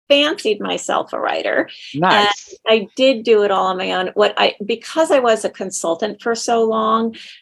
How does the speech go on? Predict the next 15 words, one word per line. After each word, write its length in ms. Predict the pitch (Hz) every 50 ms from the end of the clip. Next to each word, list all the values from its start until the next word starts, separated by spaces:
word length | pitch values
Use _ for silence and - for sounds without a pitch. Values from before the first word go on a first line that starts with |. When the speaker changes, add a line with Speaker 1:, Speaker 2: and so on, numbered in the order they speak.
| _ -
Speaker 1:
um, 480 | - 196 190 190 190 185 185 185 185 - -
I 80 | 240 254
did 180 | - 453 453
some 160 | - 571 508
market 280 | 440 311 - - 269 -
research 720 | 208 208 220 214 214 - - 185 160 160 - - - - - -
and 300 | 190 185 185 180 175 -
I 80 | - 202
realized 440 | 202 185 220 226 220 226 220 214 -
that 140 | 208 202 -
there 140 | 208 202 196
were 120 | 196 202
some 340 | 202 - 220 202 202 196 202
really 340 | 247 277 294 285 285 269 247
good 240 | - 262 247 240 247